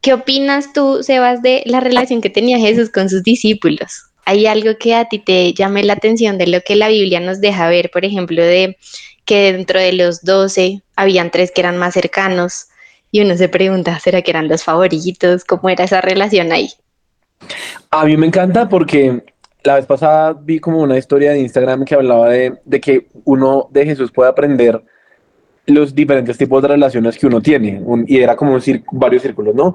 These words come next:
Speaker 2: Entonces el círculo de afuera eran las personas de las que me rodeo, pero que no juegan como un rol importante, o sea, como clave en mi vida, después, y ahí pues hablaba de las multitudes, después se acercaba un poquito más, como, y hablaba de personas claves en algunos momentos de mi vida, y hablaba de María, pero había otro más circu-,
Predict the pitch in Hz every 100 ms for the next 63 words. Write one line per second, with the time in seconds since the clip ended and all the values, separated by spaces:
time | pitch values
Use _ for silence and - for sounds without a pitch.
0 | - _ 131 120 - 139 139 151 156 160
1 | 151 139 135 131 135 127 131 156 151 160
2 | 156 143 127 123 127 165 - _ _ -
3 | 143 143 135 123 120 127 127 147 135 123
4 | 131 135 139 143 120 117 123 127 131 131
5 | 117 113 110 120 120 123 123 156 151 139
6 | 135 123 - 113 110 - 127 113 110 117
7 | - - - 123 117 110 113 117 117 131
8 | 123 117 - - 113 110 110 113 - 117
9 | 113 123 135 139 135 131 117 113 107 104
10 | _ - - - 127 123 117 117 127 131
11 | 131 127 123 120 143 135 135 139 131 117
12 | 139 123 110 113 113 127 135 127 113 107
13 | 110 127 143 143 127 - _ _ _ 139
14 | 135 127 127 135 139 147 143 151 147